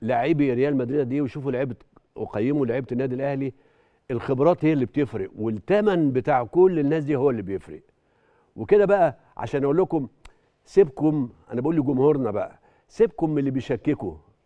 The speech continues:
هم مش عاوزين أي حاجة حلوة. في ناس قاعدة كده للقرف، في ناس قاعدة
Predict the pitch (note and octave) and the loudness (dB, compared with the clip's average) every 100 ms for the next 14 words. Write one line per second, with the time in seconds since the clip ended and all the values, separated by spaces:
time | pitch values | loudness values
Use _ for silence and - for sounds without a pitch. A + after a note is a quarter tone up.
0 | _ _ - F#3+ F#3 D#3 C#3 C3 C3 B2+ | _ _ -4 -4 -2 -2 -2 -2 -2 -2
1 | F#3+ F#3+ - - G3 E3+ C#3 E3+ C#3 A#2 | -2 -2 -4 -2 0 2 0 0 -2 0
2 | C3+ B2+ F#2+ A#2+ F3 F3+ - F3 E3 C3+ | 0 0 -2 -4 -2 -2 -2 -2 -2 -2
3 | D#3+ E3 D#3 - _ - C#3 E3+ F3+ D3+ | -2 0 0 0 _ -2 0 4 4 4
4 | - - - _ _ _ _ A2 A#2+ D3+ | 2 -12 -20 _ _ _ _ -4 0 0
5 | D3 - - D3+ C#3+ D3 | 0 -4 -2 0 2 2